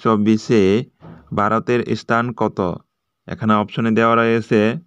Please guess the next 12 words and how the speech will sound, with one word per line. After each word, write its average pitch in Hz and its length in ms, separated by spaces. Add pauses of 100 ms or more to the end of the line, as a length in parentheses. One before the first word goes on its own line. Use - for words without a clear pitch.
(300)
ফিফটি 113 340
ফাইভ, 117 240 (160)
থার্টি 113 360
ফাইভ, 113 220 (240)
থার্টি 107 360
টু, 113 100 (180)
ফোর্টি 104 380
টু। 92 100 (680)
এখানে 107 380 (280)
কারেক্ট 107 320
আনসার 110 300
হয়ে 113 160